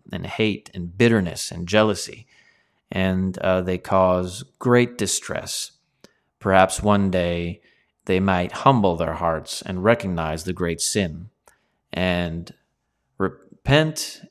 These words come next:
and be, uh, reinstated, uh, into God's good grace. "Therefore, this distress has come upon us." They recognize that. Now, verse twenty-two, Reuben answered them, saying,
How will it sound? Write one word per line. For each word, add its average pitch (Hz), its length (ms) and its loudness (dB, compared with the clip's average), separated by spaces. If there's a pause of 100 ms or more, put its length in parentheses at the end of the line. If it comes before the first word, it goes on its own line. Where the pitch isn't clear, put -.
(120)
and 92 640 -2 (100)
be, 95 680 -4
uh, 80 1000 -4
reinstated, 107 840 0 (1000)
uh, - 460 -10 (640)
into 90 500 -4
God's 80 720 0
good 78 180 -8
grace. 73 500 -10 (440)
"Therefore, 139 500 6
this 143 340 4
distress - 920 2 (720)
has 95 240 2
come 107 260 -2
upon 82 360 -2
us." - 380 -12
They 139 120 0
recognize 85 520 -4
that. - 220 -8
Now, 104 160 0
verse 160 220 0
twenty-two, 131 380 0
Reuben 151 320 4
answered 127 440 2
them, 92 200 0
saying, 98 340 -2